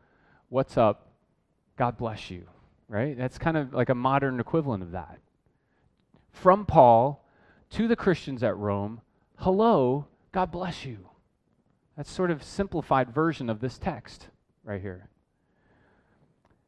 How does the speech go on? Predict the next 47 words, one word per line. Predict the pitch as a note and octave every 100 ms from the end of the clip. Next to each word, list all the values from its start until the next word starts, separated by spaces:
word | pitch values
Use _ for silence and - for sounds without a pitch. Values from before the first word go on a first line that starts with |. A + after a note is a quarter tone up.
| -
Now | D3+
you | F#3+
might | A3+
say, | - E3+ D#3 -
"If | D#3+ D#3
it's | E3 -
that | G3+ -
simple, | - G3+ D3+ C#3+
then | D3
let's | F3+ -
just | F#3+ D#3
move | E3 D#3
on | D3+ E3+
into | D3+ - C#3
the, | A#2 G2+ -
the |
meat | A2+ F3 A3+ -
of | C3
the | C#3+
book | C#3 D#3+ -
here." | B2 F#2 E2 - - _ _ _
But | A#2
I | C3+
say | - D#3
to | C#3+
you, | C3
not | A#2+ D3+ -
so | E3
fast, | - D3+ G2 -
slow | C#3+ C3
down, | D3 D#3 E2 - -
all | F#2+
right? | B2
We | A2+
got, | A#2+ A2+ - _ - - - - _ _
we | B2
got | B2+ -
this | A#2+
whole | D#3 E3
sermon | - D#3 B2+
series | - G#2+ F2+ -
to | A2
go. | C3+ G#2+ E2 F2+ _ _ _ _ _ _ _ -
And, | B2+ B2+ B2 -
you | C#3
know, | C3+
these, | B2+ F3+ E3+ -